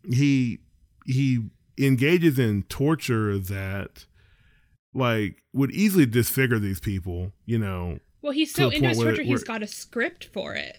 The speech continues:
Speaker 2: Like, first,
Speaker 1: Yeah, he
Speaker 2: "I'm gonna
Speaker 1: has
Speaker 2: make you tell me things, but then I'm not gonna believe you. So then I'm gonna break your bones with a hammer.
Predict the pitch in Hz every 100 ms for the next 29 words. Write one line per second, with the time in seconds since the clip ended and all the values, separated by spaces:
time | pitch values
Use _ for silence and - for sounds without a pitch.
0 | _ 220 185 185 - - _ _ _ _
1 | _ _ _ _ - 240 277 180 226 131
2 | 104 113 165 165 262 269 254 269 - 269
3 | 277 254 190 185 185 - 226 214 247 247
4 | 226 226 208 190 196 254 202 180 185 -
5 | - - 214 240 240 208 196 190 202 190
6 | 190 190 185 196 320 196 175